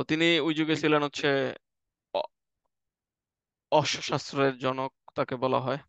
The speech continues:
অর্থশাস্ত্রের জনক। আর এখানে তোমাদের অর্থশাস্ত্রের বইয়ে তোমার অর্থনীতি নিয়ে লেখা ছিল এবং যুদ্ধের রণকৌশল নিয়ে লেখা ছিল, ঠিক আছে?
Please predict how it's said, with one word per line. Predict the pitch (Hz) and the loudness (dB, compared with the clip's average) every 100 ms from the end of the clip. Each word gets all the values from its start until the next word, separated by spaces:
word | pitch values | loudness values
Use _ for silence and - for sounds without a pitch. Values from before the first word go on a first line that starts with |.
| _ _ _ _ _ _ _ _ _ _ _ _ _ _ _ _ _ _ | _ _ _ _ _ _ _ _ _ _ _ _ _ _ _ _ _ _
অর্থশাস্ত্রের | 135 - - 143 - 131 - 135 123 | -2 -2 -8 -10 -6 -8 -4 -6 -4
জনক। | 131 127 135 _ - - | -8 -6 -12 _ -20 -4
আর | 135 | 0
এখানে | 135 170 139 | 2 2 -2
তোমাদের | 135 139 139 131 | -2 0 2 2
অর্থশাস্ত্রের | 139 - - 139 - 147 | -2 -4 -4 -4 -2 -2
বইয়ে | 131 135 | 0 -2
তোমার | 139 135 123 _ _ - _ _ | -2 -2 -2 _ _ -20 _ _
অর্থনীতি | 143 - 165 151 151 156 | 0 0 -2 -4 -4 -2
নিয়ে | 156 156 | 0 2
লেখা | 156 - | 0 -2
ছিল | - 165 | -6 -2
এবং | 147 131 135 131 | -2 -2 -6 -8
যুদ্ধের | 139 135 - 139 | -8 -6 0 0
রণকৌশল | 135 135 135 135 131 135 131 | 2 -2 -2 -8 -6 -6 -4
নিয়ে | 127 120 | -2 -4
লেখা | 127 | -6
ছিল, | 123 123 131 - _ _ _ _ _ _ _ _ _ _ _ _ _ _ - | -8 -6 -8 -12 _ _ _ _ _ _ _ _ _ _ _ _ _ _ -12
ঠিক | 147 | -10
আছে? | 160 | -8